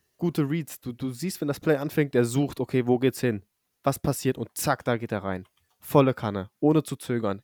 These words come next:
Er zieht das Ding durch. Das ist, das ist das, was mir jetzt, ähm, im Vergleich zu, zu, zu Searle so ein bisschen, ähm, den Unterschied macht. Bei Searle war's so, ja, mach ich's jetzt oder mach ich's nicht? So diesen kurzen Zögermoment.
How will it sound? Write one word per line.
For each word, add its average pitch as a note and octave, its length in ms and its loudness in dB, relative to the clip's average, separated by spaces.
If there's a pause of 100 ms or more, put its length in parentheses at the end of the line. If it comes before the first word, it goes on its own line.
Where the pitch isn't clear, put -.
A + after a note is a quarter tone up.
Er - 100 -8
zieht E3 200 -6
das C#3+ 120 -2
Ding C#3+ 160 -2
durch. A#2 160 2
Das B2+ 140 -6
ist, C#3 180 -6 (480)
das C#3+ 140 0
ist D3 140 -2
das, E3+ 120 0
was D#3 140 -2
mir C#3+ 140 0
jetzt, - 320 -2 (420)
ähm, B2 240 4
im A#2+ 140 -4
Vergleich A#2+ 480 0
zu, A#2 260 -2
zu, A2 340 -2
zu A2 160 -10
Searle A#2 540 0 (180)
so A#2 140 -4
ein A2+ 140 -2
bisschen, G#2 760 -2
ähm, F#2+ 520 -6 (420)
den A#2 80 -2
Unterschied A#2 400 -4
macht. F2+ 180 -8
Bei G#2+ 80 -4
Searle A2 380 0
war's G#2+ 200 0
so, G2 180 -2
ja, G2+ 280 0 (200)
mach D3 220 0
ich's F#3 140 -4
jetzt - 180 -2
oder A#2+ 120 -2
mach A2+ 120 -6
ich's A2+ 140 -10
nicht? F#3+ 140 -4
So D3 100 -4
diesen C3+ 340 -4
kurzen - 400 -8
Zögermoment. G3 720 0